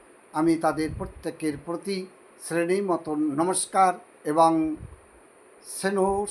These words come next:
সম্প্রীতি ও ভালোবাসা ব্যক্ত করছি। আবৃত্তি।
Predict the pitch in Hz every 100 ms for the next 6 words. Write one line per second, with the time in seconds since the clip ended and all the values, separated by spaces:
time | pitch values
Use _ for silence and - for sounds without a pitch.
0 | - 180 170 170 160 175 170 156 135 160
1 | 160 151 160 139 143 - 135 127 - -
2 | 113 113 - - - - - - - -
3 | - - 190 170 143 180 180 151 175